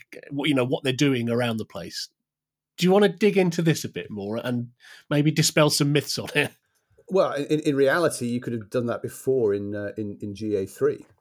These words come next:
Speaker 2: Um, it was a little known feature, which was the, um, uh, it was a, there was a, there was a user explorer report.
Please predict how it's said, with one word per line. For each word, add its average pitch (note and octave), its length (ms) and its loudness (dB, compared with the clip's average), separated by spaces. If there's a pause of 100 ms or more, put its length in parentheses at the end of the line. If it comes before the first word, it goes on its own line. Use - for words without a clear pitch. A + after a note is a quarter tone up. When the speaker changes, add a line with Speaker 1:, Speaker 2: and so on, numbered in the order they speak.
(140)
Speaker 2:
Um, G#2 260 -6
it G#2+ 60 -4
was G#2 100 -10
a G#2+ 60 -2
little A#2+ 240 -2
known G#2+ 420 -4 (400)
feature, - 460 -6 (280)
which - 360 -10
was G#2+ 280 -8
the, G#2+ 380 -4
um, G2+ 320 -8 (240)
uh, G2+ 220 -6 (160)
it A#2+ 40 -8
was A#2 120 -10
a, - 140 -4
there C3+ 80 4
was B2+ 100 -2
a, A2+ 40 -10
there C3 220 0
was C#3 120 2
a C3 40 0
user A#2+ 720 0 (580)
explorer A#2 680 -2
report. F#2 400 -8